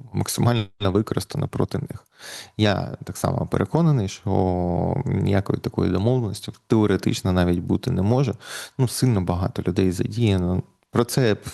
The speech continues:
одразу би написало би там всі, напевно, е, видання і журналісти, про яких ми з тобою знаємо, яких поважаємо. Тож в даному випадку, ще раз, обшуки — це окрема процедура, відповідно, підозра — це окрема процедура.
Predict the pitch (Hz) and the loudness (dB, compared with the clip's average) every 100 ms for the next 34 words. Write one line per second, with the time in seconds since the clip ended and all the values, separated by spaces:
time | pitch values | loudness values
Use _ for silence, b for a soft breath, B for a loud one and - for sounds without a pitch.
0 | - - 392 123 107 104 104 95 87 87 | -12 -6 -2 0 2 2 2 0 0 0
1 | 85 85 - 95 92 - 92 - - - | -2 -4 -2 0 0 -2 -4 -6 -6 -6
2 | - - - 107 87 - 98 95 87 _ | -6 -4 0 0 0 -2 -2 -2 -6 _
3 | _ B B B - 98 95 98 98 104 | _ B B B 0 2 2 2 2 2
4 | 98 95 92 92 92 98 95 - - - | 2 2 0 -2 0 0 0 -2 -8 -4
5 | - - - 95 - - 90 90 104 92 | -2 -2 -4 -4 -2 0 2 4 2 2
6 | 90 95 95 - 90 87 85 - - B | 2 0 -2 0 0 2 2 0 -4 B
7 | B B - 90 110 139 127 104 101 104 | B B -2 0 2 2 2 2 0 2
8 | 180 190 - 113 98 92 - - 101 92 | 2 0 0 2 2 0 -10 -2 0 0
9 | - - - _ 117 98 - - - - | -4 -14 -20 _ 0 0 -6 -6 -8 -4
10 | 78 - - 87 92 113 143 - 151 160 | -4 -2 0 0 0 -2 -4 -2 2 4
11 | 180 156 B B B - - - 107 110 | 4 2 B B B -4 -4 2 2 4
12 | 98 90 98 110 156 127 - 113 131 120 | 0 -2 2 2 2 0 0 0 2 0
13 | - 95 90 - - - - - - - | -2 0 0 -2 -2 -4 -2 0 2 0